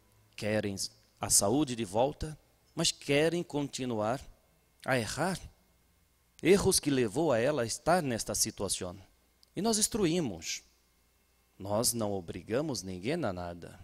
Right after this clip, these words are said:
Não, de maneira nenhuma. Trazemos as instruções.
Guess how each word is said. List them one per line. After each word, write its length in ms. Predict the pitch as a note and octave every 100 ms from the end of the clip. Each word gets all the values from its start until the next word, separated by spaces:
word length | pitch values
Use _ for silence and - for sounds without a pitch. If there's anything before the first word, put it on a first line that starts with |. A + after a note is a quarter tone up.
| - _
Não, 320 | G#2+ G#2+ C#3 B2
de 140 | A2
maneira 480 | G2 G2 C3+ F#3+ D3+
nenhuma. 480 | G#2+ A2+ C3+ F2 - _ _ - -
Trazemos 460 | A#2 G2+ E3+ D#3+
as 140 | C#3 B2
instruções. 760 | D3+ D#3 D3 - D#3 C#3 -